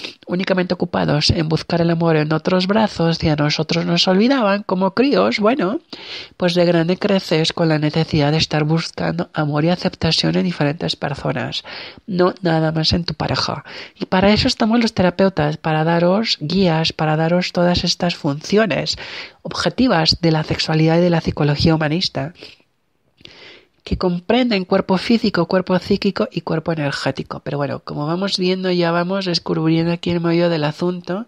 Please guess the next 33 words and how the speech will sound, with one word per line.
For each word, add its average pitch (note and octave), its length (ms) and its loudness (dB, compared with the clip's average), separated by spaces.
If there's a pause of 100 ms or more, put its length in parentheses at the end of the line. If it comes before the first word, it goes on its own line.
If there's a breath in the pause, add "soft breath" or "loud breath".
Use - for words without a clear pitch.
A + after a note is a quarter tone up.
(420 loud breath)
y E3+ 120 -2
nos D#3+ 220 0
vamos F#3+ 320 -4
dando G3 320 -6
cuenta F3+ 500 -4 (460 loud breath)
cómo A3+ 240 -4
las F3+ 220 -2
cosas, F3 680 -2
eh, D#3+ 540 -2
se - 220 -2
van D#3 160 0
entretejiendo. D3 720 -6 (260 loud breath)
Gerardo F#3 540 2
Castro F#3 480 -2
Hernández D#3 800 0
dice, D3+ 520 -4
"Ya E3+ 240 0
no F#3 80 0
escucho F3+ 380 -2
nada". D#3 360 -2
Por D#3 160 0
ahí D#3+ 160 4
no F#3+ 140 4
sé G3 140 0
si G#3 100 2
me G3+ 100 4
pueden F#3+ 280 2
decir G3 280 -2
si, F#3 140 -4
si F#3 120 0
se F#3+ 100 -4
está F3+ 200 -6
escuchando, F#3+ 720 -2